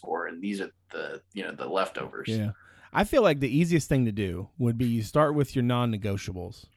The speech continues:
Speaker 2: right?
Speaker 1: Exactly.
Speaker 2: And you, and, and you probably, you probably work through and give everybody the benefit of the doubt, and then if you, you, you need to,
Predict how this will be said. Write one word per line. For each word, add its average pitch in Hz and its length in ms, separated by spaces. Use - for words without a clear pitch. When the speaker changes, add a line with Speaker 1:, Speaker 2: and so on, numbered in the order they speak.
Speaker 2:
right? 101 240
Speaker 1:
Exactly. 117 500
Speaker 2:
And - 80
you, 147 280
and, 151 240
and 156 200
you 151 80
probably, 185 460
you 131 180
probably 175 420
work 131 240
through 135 200
and 117 120
give 117 180
everybody 120 380
the 107 80
benefit 117 320
of 107 60
the 98 100
doubt, 104 320
and 107 220
then 127 240
if 113 160
you, 101 240
you, 104 220
you 101 220
need 113 260
to, 98 300